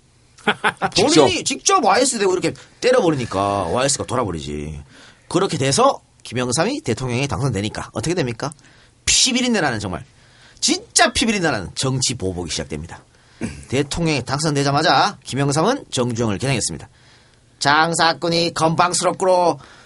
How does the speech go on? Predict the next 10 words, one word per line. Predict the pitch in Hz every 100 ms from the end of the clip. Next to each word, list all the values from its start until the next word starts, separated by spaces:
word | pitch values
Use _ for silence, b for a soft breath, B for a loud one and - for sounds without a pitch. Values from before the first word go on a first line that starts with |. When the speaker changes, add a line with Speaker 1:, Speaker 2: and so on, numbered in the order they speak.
| B
Speaker 2:
뭔 | - 180 269 302
놈의 | 285 285
정치고 | 208 233 277 240
정치가, | 202 196 180 147 -
어이? | 117 302 523 - _ _ _ _ _ -
나 | 180 233
김영삼이야." | 160 196 226 262 - 330 508 - -
하면서 | - 139 143 135 175 202 B B
<laughs> | B
정말 | - 285